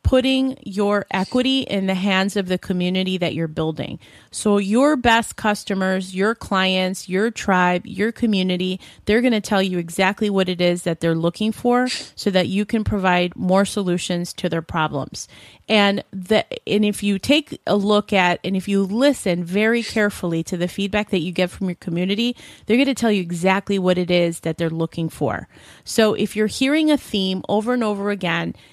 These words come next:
you're not gonna be able to forget it because that's exactly what they're looking for at that time. So the call to action there is, as entrepreneurs, we're in the problem-solving business, but it's only as good as the solutions we're providing.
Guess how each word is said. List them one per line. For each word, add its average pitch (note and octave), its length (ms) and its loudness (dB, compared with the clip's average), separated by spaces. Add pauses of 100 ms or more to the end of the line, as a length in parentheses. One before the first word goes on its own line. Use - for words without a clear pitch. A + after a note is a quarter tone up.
(160)
you're G#3+ 280 0
not B3 240 2
gonna C4+ 140 0
be A3 100 2
able G#3+ 160 2
to G3 80 -2
forget G#3 440 0
it F3+ 120 2
because F#3 320 -2
that's F#3+ 220 -2
exactly F#3 480 -2
what F3 180 -2
they're F3 120 -4
looking E3+ 320 -2
for - 280 -2
at D#3 200 -4
that C#3+ 200 -6
time. - 340 -10 (360)
So G3+ 520 2
the G3+ 160 -6
call D#4 200 4
to C4 80 2
action A3 360 2
there F#3+ 180 2
is, F#3 360 0 (260)
as A#3 220 2
entrepreneurs, G3+ 600 0
we're F#3+ 100 0
in F#3+ 60 -2
the F#3 60 -4
problem-solving G#3 680 0
business, F#3 360 -2
but F3+ 160 0
it's F3 160 -4
only G#3 260 0
as F#3 120 -4
good F#3 240 0
as F3+ 280 0
the E3+ 140 -4
solutions F3 520 -2
we're E3 120 0
providing. D3+ 560 -6